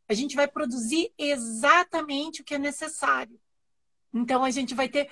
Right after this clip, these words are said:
menos resíduos também, a gente vai ter uma produção muito mais inteligente e, é, vai poluir muito menos, com certeza.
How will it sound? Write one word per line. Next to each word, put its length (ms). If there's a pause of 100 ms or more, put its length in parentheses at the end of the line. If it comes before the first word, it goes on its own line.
(280)
menos 460
resíduos 640
também, 600 (300)
a 80
gente 260
vai 140
ter 80
uma 140
produção 440
muito 280
mais 260
inteligente 1120 (440)
e, 420 (160)
é, 440
vai 160
poluir 400
muito 240
menos, 320
com 280
certeza. 720